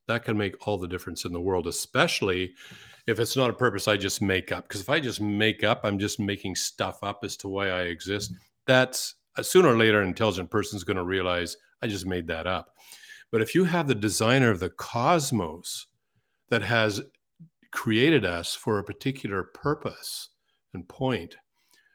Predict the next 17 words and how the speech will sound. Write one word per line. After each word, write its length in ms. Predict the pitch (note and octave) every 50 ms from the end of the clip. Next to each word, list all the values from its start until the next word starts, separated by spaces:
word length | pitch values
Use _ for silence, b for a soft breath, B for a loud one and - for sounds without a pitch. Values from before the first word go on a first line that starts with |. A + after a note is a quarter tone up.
| _ _ _ -
that, 460 | G#2 A#2 B2+ C#3+ D3 C#3+ - - - _ _ _ _ _ _ -
that's 380 | F#2+ G#2+ A#2+ B2 A2 - -
huge. 480 | - - C#3 C3+ A#2+ A2 F2 - - - -
We 140 | A2 A2
need 220 | G#2+ A2+ C3 C3 C3
to 60 | A#2+
find 340 | - - B2 A2 A2 A2 G#2+
out 100 | G#2 G#2
what 160 | G2+ G#2 -
that 200 | - F#2 F2+ E2+
is. 500 | F#2+ F#2+ F2 - - - - - - - _ _ _ -
And 200 | - G#2+ G2+ F#2+
we'll 140 | F#2+ G2 F#2+
definitely 400 | F#2 G#2 G2+ - - A2+ F#2+ E2+
look 180 | F#2+ G2 - -
at 140 | G#2 - -
that 300 | F2 D#2+ D#2 - -